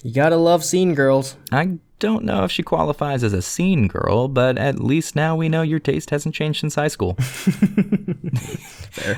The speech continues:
Speaker 2: Throughout the movie, at different points, Clementine has green, red, orange, and blue hair, but there's a hidden meaning behind it. Check this. When Clementine and Joel meet
Speaker 1: The first time or the second first time? Or, hold on.
Speaker 2: <laughs> The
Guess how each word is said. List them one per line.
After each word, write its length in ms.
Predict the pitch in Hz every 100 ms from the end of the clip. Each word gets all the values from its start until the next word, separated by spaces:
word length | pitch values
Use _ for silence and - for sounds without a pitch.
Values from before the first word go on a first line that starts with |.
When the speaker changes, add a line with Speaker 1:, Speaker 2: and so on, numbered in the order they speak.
| -
Speaker 2:
Throughout 340 | 139 143 175
the 60 | 185
movie, 320 | 147 135 117
at 80 | 107
different 320 | 120 117 110
points, 280 | 117 107 98 - -
Clementine 400 | - 143 135 139
has 160 | 117 95
green, 520 | - 147 156 156 151
red, 320 | 143 110 120 117
orange, 420 | 107 107 107 95
and 100 | 87
blue 200 | 107 110
hair, 340 | 107 95 90
but 320 | 90 92 92 - _ _
there's 160 | 139 120
a 40 |
hidden 480 | 101 110 165 160 147
meaning 300 | 131 139 139
behind 360 | - 90 - -
it. 180 | - _ _ _ _
Check 320 | - 117 -
this. 400 | 92 50 - - - - -
When 140 | - 95
Clementine 540 | - 180 240 214 214
and 120 | 185
Joel 220 | 147 151 139
meet 520 | 139 156 123 85 -
Speaker 1:
The 160 | 139 127
first 240 | 165 170
time 300 | 233 233 226
or 260 | - 147 139
the 100 | 123
second 320 | 123 113 101
first 200 | - -
time? 280 | - 135 135 _
Or, 240 | - - -
hold 120 | 120 110
on. 340 | - - 135 -
Speaker 2:
<laughs> 80 |
The 140 | 107